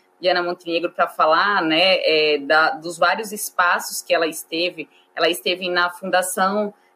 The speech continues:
da, da Federação de Mulheres do Brasil, ela esteve como protagonista da, da Liga de Mulheres da Guanabara, então ela, ela, e dentro de um dos livros dela, inclusive, ela vai falar sobre vários desses protagonismos organizativos das mulheres dentro do Brasil.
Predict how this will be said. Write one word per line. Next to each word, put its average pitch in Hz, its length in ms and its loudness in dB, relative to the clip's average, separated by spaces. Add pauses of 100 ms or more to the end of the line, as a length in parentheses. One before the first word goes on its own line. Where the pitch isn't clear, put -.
da, 165 400 2
da 160 220 2
Federação 165 540 0
de 175 120 -10
Mulheres 165 400 0
do 170 80 -10
Brasil, 165 600 0
ela 170 160 4
esteve 185 460 -4
como 180 400 -2 (320)
protagonista 190 1040 0
da, 170 440 2
da 170 160 0
Liga 180 240 0
de 170 140 -10
Mulheres 175 460 2
da 170 120 2
Guanabara, 160 920 2 (320)
então 190 300 2
ela, 208 180 4 (120)
ela, 196 200 4
e 208 320 -8 (140)
dentro 247 380 0
de 220 100 -2
um 247 80 0
dos 247 200 -4
livros 226 360 -4
dela, 190 260 0
inclusive, 214 460 -4
ela 226 140 2
vai 202 160 2
falar 196 480 2
sobre 208 420 -2
vários 202 380 0
desses 220 180 -4
protagonismos 202 800 -2
organizativos 226 800 0
das 202 300 0
mulheres 180 320 -2
dentro 185 220 -14
do 180 100 -16
Brasil. 196 420 0